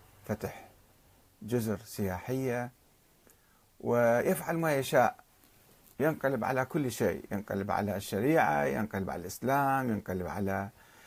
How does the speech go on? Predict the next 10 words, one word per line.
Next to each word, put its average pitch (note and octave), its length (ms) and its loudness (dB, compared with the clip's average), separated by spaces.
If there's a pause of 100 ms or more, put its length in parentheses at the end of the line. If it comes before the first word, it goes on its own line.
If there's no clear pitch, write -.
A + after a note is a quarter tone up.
(340)
آه، G#2 200 2
الوهابية. A#2+ 800 2 (4000)
ويفاجأ C#3 560 4
الوهابيون A#2 580 0
بكل A2+ 320 -4
ذلك A2 460 -2
ويسكتون، G2+ 800 -2 (1400)
يدخلون C#3 480 2
السجون C3 840 -2 (140)
ويصمتون، A2+ 1000 -2